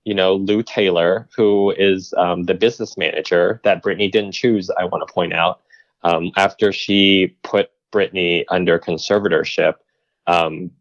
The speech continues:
you know, she saw how successful and how lucrative it was for her. So she tried to convince Lindsay's parents to do the same, because Lindsay Lohan, as we remember, um, she also had, you know,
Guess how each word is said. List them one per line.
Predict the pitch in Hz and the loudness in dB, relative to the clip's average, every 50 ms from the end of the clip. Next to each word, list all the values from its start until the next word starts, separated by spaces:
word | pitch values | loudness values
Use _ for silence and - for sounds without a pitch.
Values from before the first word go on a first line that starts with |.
| _ _ _ _ - | _ _ _ _ -6
you | 92 | -2
know, | 87 85 78 82 85 | 0 2 2 2 0
she | - - 104 95 | 0 0 0 0
saw | - - - 92 90 90 90 87 | 0 0 2 4 4 4 4 2
how | - - 95 90 85 | 0 0 0 0 0
successful | - - - - - - 120 131 131 - - - 90 90 90 90 | -2 -6 -10 -6 -2 0 0 0 0 -4 -4 0 0 2 2 2
and | 87 85 - | 0 -2 -2
how | 101 92 92 | 0 0 2
lucrative | 95 104 107 - 127 107 101 90 87 85 - - | 0 0 0 0 0 2 2 2 0 0 -2 -2
it | 92 90 85 | -2 0 0
was | 87 82 85 - - - - _ - | 0 0 -2 -4 -8 -14 -18 _ -6
for | - 85 82 80 | -2 -2 -2 0
her. | 85 85 82 82 85 | 0 0 0 0 0
So | - - - 95 - 82 82 82 - _ - - _ _ _ _ | -2 -2 0 0 2 2 0 -2 -4 _ -18 -20 _ _ _ _
she | - - - - 107 104 101 | -10 -6 -2 0 2 2 2
tried | - - - 110 107 107 - | 2 0 2 2 2 2 0
to | - 127 117 | -2 -6 -4
convince | - 107 90 90 101 95 90 - - | -4 -4 -2 0 0 -2 -2 -2 0
Lindsay's | 98 98 98 98 92 95 87 80 - | 0 0 0 0 -2 -2 -2 -2 -4
parents | - - 98 95 90 73 71 71 - - | -4 -2 0 0 0 0 -2 -6 -10 -6
to | - - - | -2 -2 0
do | - 90 87 | 2 2 2
the | - 80 | 2 0
same, | - - 92 80 69 73 85 | -2 0 -2 -2 0 0 -2
because | 87 85 - 101 90 92 | -2 -2 0 -2 0 2
Lindsay | 104 113 120 127 120 - 110 95 90 90 90 92 85 - - | 2 2 2 2 2 0 2 2 2 2 2 2 0 -2 0
Lohan, | 98 101 95 85 92 90 82 82 78 76 - - | 0 2 2 2 0 0 -2 -2 -4 -4 -4 -2
as | 98 90 90 85 | -2 -2 0 0
we | 90 87 | 0 2
remember, | 85 92 87 - - - - - - 80 80 76 143 - 87 | 2 2 0 0 -2 -4 -4 -2 0 0 2 2 0 0 -2
um, | 90 - - - - - - - - | -2 -2 -4 -10 -20 -20 -20 -16 -8
she | - - - 156 | -2 0 2 4
also | 156 156 160 - 143 110 | 4 4 2 0 -2 -4
had, | 90 104 92 82 - - - | -2 0 -2 -2 -2 -6 -10
you | 90 85 | -10 -6
know, | 87 82 80 76 78 - | -4 -2 -2 -2 -2 -4